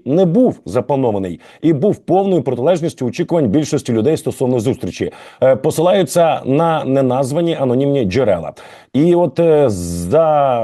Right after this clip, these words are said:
е, словами співрозмовника цього телеканалу, невдоволення посадовців адміністрації Трампа викликало наполягання на гарантіях безпеки в угоді про корисні копалини. І українська сторона, начебто, перед зустрічю нібито наполягала на, е, відновлення змінах,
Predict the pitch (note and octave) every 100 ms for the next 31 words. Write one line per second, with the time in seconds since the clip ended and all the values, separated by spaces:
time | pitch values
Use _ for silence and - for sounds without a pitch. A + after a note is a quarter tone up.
0 | - A#2+ A2+ D3+ D#3+ D#3 - D#3 D3 C#3
1 | F#3 C#3+ A2+ A#2 G#2+ A#2 C#3 D3+ G#3 A3
2 | - - - A2+ C#3+ B2 D3+ F3+ D#3+ B2+
3 | C#3 D#3 C#3 - C3 A#2 C3+ B2+ D3+ C3+
4 | C3 - F3+ F3+ E3 C#3+ - C3+ C#3+ B2+
5 | A2+ C3 B2 D#3+ D3+ C#3+ A#2 C3 D#3 C#3+
6 | D3+ G2 F2+ C#3+ - F3 A2+ F2+ - -
7 | - G2+ C3+ A#2 F#3+ E3 C3 C3 C#3+ C3
8 | D#3 - B2+ G2 F2 D#2 - - - -
9 | D#3+ E3+ A3 - F3 - D#3 D#3 E3+ B3
10 | F#3 - C3 C3+ C#3+ A#2 C3 F#3+ D3 -
11 | C#3 D3+ C#3+ C#3+ D#3 D3 C#3 - D#3 B2+
12 | D3 E3 D3 C#3 C#3 - - _ _ A#2
13 | B2+ B2+ B2 A#2+ A2+ G2+ G2+ C#3 E3 F#3
14 | E3+ D#3 A2 B2+ E3 D3+